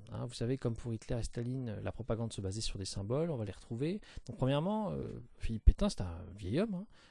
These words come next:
Donc on va plutôt mettre en avant sa sagesse, le fait qu'il dise la vérité, qu'il ait une meilleure connaissance que les autres du sujet. Donc connaissez-vous mieux les problèmes que lui. Alors, on voit bien que c'est une période de problèmes, hein. Euh, sa parole est respectée, hein. Le maréchal a dit, le maréchal a fait.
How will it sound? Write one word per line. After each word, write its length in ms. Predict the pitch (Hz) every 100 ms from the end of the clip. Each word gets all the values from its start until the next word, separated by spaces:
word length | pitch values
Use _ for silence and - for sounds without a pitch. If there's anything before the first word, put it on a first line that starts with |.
| -
Donc 140 | 139 117
on 40 |
va 140 | 120
plutôt 300 | 143 120 123
mettre 260 | 139 131 -
en 40 |
avant 200 | 104 113
sa 120 | - -
sagesse, 480 | 135 120 110 - -
le 80 |
fait 260 | 95 127 -
qu'il 220 | 107 101
dise 240 | 98 110 117
la 100 | 110
vérité, 420 | 117 131 - - - - - - - - -
qu'il 240 | 117 104
ait 220 | 104 98
une 180 | 92 98
meilleure 280 | 113 123 -
connaissance 440 | 123 117 - 135
que 100 | -
les 180 | 113 120
autres 260 | 139 - 113
du 100 | 123
sujet. 320 | - 123 117
Donc 180 | 104 101
connaissez-vous 540 | - 127 123 127 123 127
mieux 300 | 131 143 151
les 100 | 139
problèmes 400 | - 123 131 131
que 120 | 131
lui. 180 | 117 - -
Alors, 160 | - 101
on 60 |
voit 140 | 95 101
bien 120 | 120
que 100 | -
c'est 140 | 107
une 80 | 107
période 260 | 107 110 113
de 80 |
problèmes, 420 | 117 131 135 123 120
hein. 60 | 131 _ - - - - -
Euh, 120 | 107
sa 160 | 95 135
parole 400 | - 135 143 147
est 80 | 135
respectée, 540 | 135 - 147 - - - -
hein. 80 | 107
Le 140 | 95
maréchal 440 | 104 101 107 - 101
a 80 | 92
dit, 320 | 107 120 151 - -
le 60 |
maréchal 380 | 104 98 - 117
a 60 | 107
fait. 180 | -